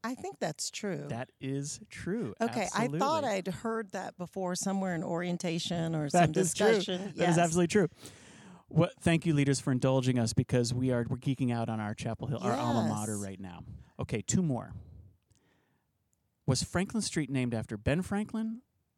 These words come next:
Speaker 2: or Bonnie Franklin?
Speaker 1: Bonnie Franklin.
Speaker 2: That is incorrect. It was
Speaker 1: It's
Speaker 2: named
Speaker 1: wrong?
Speaker 2: after Ben
Speaker 1: You're kidding.
Speaker 2: Franklin. Yes.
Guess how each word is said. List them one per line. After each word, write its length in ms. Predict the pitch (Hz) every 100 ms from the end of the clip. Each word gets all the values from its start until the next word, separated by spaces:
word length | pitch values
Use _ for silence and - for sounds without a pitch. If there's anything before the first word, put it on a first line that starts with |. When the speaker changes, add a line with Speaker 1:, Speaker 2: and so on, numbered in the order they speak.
| _
Speaker 2:
or 80 | -
Bonnie 380 | 120 123 120 117
Franklin? 460 | - 92 - - - - - _ _ - _
Speaker 1:
Bonnie 320 | 165 156 156
Franklin. 640 | 135 151 135 139 143 147 - -
Speaker 2:
That 260 | 135 139 -
is 200 | 135 131 -
incorrect. 600 | 143 147 - 147 139 143
It 80 |
was 180 | 139 147
Speaker 1:
It's 100 | 131
Speaker 2:
named 140 | 151 165
Speaker 1:
wrong? 120 | 311
Speaker 2:
after 380 | 302 151 - 143
Ben 640 | 127 127 147 160 170 165 269
Speaker 1:
You're 100 | 330
kidding. 220 | - - 381
Speaker 2:
Franklin. 580 | 160 - 139 110 101 98
Yes. 500 | 139 175 120 -